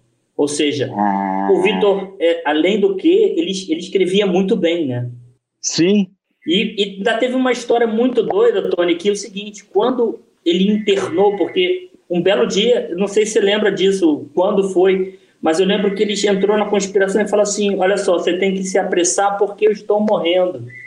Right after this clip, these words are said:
Speaker 2: É, lembro.
Speaker 1: Eu falei, "O quê?" Ele falou, "Eu estou", ele fumando,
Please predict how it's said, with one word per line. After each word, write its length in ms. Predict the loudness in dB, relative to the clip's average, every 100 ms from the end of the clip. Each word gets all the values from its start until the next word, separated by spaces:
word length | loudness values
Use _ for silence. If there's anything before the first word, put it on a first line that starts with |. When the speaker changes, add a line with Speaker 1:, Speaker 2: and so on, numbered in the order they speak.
| -4
Speaker 2:
É, 180 | 0 2
lembro. 480 | 2 2 0 -6 -14 _
Speaker 1:
Eu 80 | -6
falei, 200 | 0 2
"O 100 | 2
quê?" 320 | 2 0 0 -2
Ele 120 | 0
falou, 360 | 2 2 2 2
"Eu 80 | 0
estou", 440 | 0 2 2 2
ele 200 | 0 0
fumando, 520 | 2 2 2 0 -6